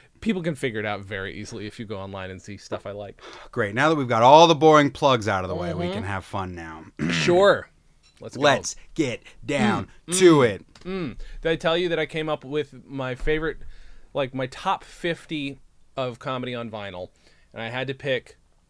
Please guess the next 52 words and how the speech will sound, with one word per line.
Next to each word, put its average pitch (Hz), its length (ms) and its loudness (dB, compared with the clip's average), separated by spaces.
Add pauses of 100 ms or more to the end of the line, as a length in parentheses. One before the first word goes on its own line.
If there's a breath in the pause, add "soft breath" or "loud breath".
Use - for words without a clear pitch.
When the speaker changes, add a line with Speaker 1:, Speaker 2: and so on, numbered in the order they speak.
(200)
Speaker 1:
uh, 202 140 2
naturally, 202 560 0
like, 143 140 0
Speaker 2:
You 220 60 0
Speaker 1:
a - 20 2
Speaker 2:
narrowed 349 140 6
Speaker 1:
lot 339 80 6
Speaker 2:
it - 20 0
Speaker 1:
of 226 60 -2
Speaker 2:
down 254 200 4
Speaker 1:
them 160 80 2
Speaker 2:
to 123 60 -10
fifty? 185 380 0
You 185 180 -2
went 247 160 2
to 220 80 -6
the 180 80 -6
trouble 190 320 2
of 131 140 -4
picking 170 340 -6
fifty? - 500 -4
Speaker 1:
I 185 40 4
was 196 100 -2
gonna 311 200 2
do 277 140 0
ten, 170 400 -4
right? 123 240 -4
And 156 140 -6
then 160 80 -2
I'm 165 80 -2
like, 156 220 -4 (180)
"But 151 240 -2
ten 175 260 -10
doesn't 156 300 -8
work 147 240 -8
'cause 139 160 -10
I 139 80 -6
love 135 240 -6
this 139 180 -6
one 143 140 -8
and 127 80 -8
Speaker 2:
'Cause 127 100 -6
Speaker 1:
this 127 60 -2
Speaker 2:
there's 123 80 -2
Speaker 1:
one 143 60 -8
and 139 100 -8
this 147 140 -10
one." 151 120 -2
Speaker 2:
forty 139 220 4
more 120 280 2
that 101 140 -4
are 90 140 -4